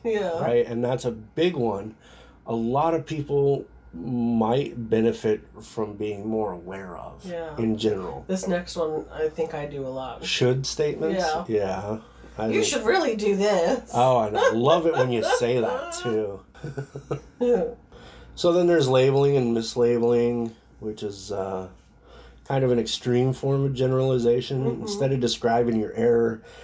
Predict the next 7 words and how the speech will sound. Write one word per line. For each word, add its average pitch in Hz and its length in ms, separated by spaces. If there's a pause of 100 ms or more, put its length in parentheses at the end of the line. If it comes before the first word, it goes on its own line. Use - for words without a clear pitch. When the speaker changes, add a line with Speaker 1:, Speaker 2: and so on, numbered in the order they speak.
(160)
Speaker 2:
you're 147 200
gonna 143 140
attach 120 360
negative 113 440
labels 110 520 (320)
to - 140
yourself. - 840